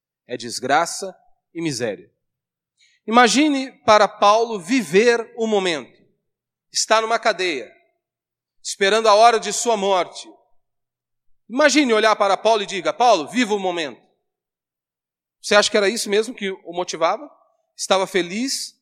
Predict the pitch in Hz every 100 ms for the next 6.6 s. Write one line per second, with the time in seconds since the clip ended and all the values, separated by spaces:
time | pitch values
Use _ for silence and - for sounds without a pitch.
0 | _ _ _ _ _ 180 - 220 247 -
1 | 226 185 208 226 277 262 233 214 233 247
2 | 220 175 208 254 233 196 156 196 220 240
3 | - - _ _ _ _ _ _ _ -
4 | - 202 196 254 233 233 208 - 190 202
5 | 220 226 - - _ _ _ _ _ _
6 | 302 269 196 175 110 -